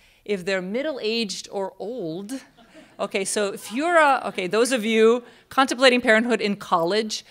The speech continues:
college students who are parents are much less happy than their peers who don't have kids. Um, now, of course, people who are older also have older kids, so that, that has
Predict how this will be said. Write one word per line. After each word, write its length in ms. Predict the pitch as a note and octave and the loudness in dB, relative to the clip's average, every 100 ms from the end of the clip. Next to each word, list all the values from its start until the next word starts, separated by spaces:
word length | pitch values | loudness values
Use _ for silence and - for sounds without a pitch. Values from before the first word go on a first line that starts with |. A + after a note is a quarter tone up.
| - - _ - | -20 -20 _ -2
college 320 | G#3+ G#3+ G#3+ | 2 2 0
students 460 | - A3+ G#3 G3 | -4 -2 -4 -4
who 140 | - F#3 | -4 -2
are 100 | F3 | -2
parents 440 | F3 F3 E3+ E3 | -4 -6 -4 -4
are 180 | E3+ D#3+ D#3+ _ | -6 -6 -8 _
much 340 | E3 F#3 - A3 | -4 -4 -4 -4
less 280 | C4 C4 | -2 -2
happy 600 | - F#3+ F3+ - D#3 D3 - _ _ _ | -2 -2 -2 -4 -8 -8 -14 _ _ _
than 480 | D3+ D#3 E3 E3 D#3+ | -8 -2 -2 -2 -4
their 260 | D#3+ D#3+ D3+ | -2 -2 -4
peers 840 | - D4+ A3 E3 E3+ - - - | -4 2 2 2 -4 -8 -10 -12
who 200 | - E3 | -10 -10
don't 220 | D#3 E3+ F#3+ | -6 -6 -6
have 180 | E3 | -14
kids. 420 | - E3 F#3+ - - _ - - - | -12 -12 -12 -16 -20 _ -20 -20 -10
Um, 400 | - F3+ F3 E3 D#3+ - - _ _ - | -2 0 0 -2 -10 -20 -20 _ _ -6
now, 140 | G3+ | -2
of 120 | G#3 - | -2 0
course, 200 | C#4 - | 0 0
people 220 | A#3 A3+ | -2 2
who 40 | |
are 80 | G#3 | 2
older 320 | G3+ G3 F#3+ | 2 0 0
also 240 | F#3 F#3 G3 | 0 -2 -6
have 120 | D#3 | -6
older 300 | F3+ E3+ D#3 | -8 -6 -8
kids, 460 | - - E3+ E3+ - | -10 -8 -8 -8 -8
so 140 | E3+ | -6
that, 400 | E3 E3 E3+ _ _ - | -2 -2 -4 _ _ -14
that 300 | F3 D#3+ F#3 | -6 -6 -6
has 580 | D#3+ D#3+ C3 - - | -8 -8 -10 -14 -16